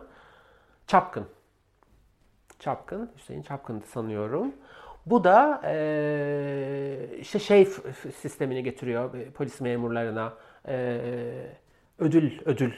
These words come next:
ödül sistemi getiriyor. Hani böyle ödül verirsin ya bir şeyi birisi iyi yaptığı zaman falan.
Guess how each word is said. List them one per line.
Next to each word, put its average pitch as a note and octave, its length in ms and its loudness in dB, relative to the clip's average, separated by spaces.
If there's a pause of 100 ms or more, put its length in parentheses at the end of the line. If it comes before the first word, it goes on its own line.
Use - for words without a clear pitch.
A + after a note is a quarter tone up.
(420)
ödül D3 200 -2
sistemi A2 420 -10
getiriyor. G#2 500 -6
Hani A#2 380 -8
böyle G#2+ 180 -8
ödül A2 280 -6
verirsin A2 420 -4
ya D3 160 0
bir A#2+ 60 -14
şeyi A2 260 -6
birisi G#2+ 300 -12
iyi A#2+ 100 -6
yaptığı A2+ 360 -8
zaman G#2 280 -6
falan. F3 400 -6